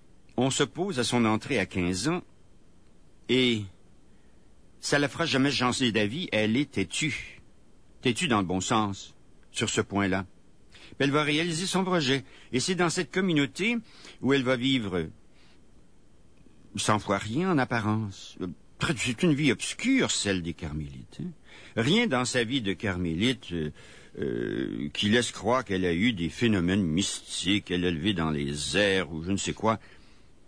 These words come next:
et, euh, qui avait rempli justement la vie de sa patronne, Sainte Thérèse d'Avila,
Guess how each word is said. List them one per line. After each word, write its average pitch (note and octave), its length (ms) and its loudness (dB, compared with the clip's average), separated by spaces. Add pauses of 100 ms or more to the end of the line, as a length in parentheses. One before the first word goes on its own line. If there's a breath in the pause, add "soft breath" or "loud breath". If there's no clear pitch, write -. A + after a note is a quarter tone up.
(340)
et, F#2+ 360 4
euh, C2+ 460 -4
qui - 80 0
avait G2+ 160 2
rempli F#2 320 0
justement G2 420 2
la E2+ 180 2
vie A2 260 0
de D2 520 -2
sa - 200 -2
patronne, G#2+ 560 0
Sainte D#2+ 240 -4
Thérèse G#2 440 -2
d'Avila, F2+ 540 0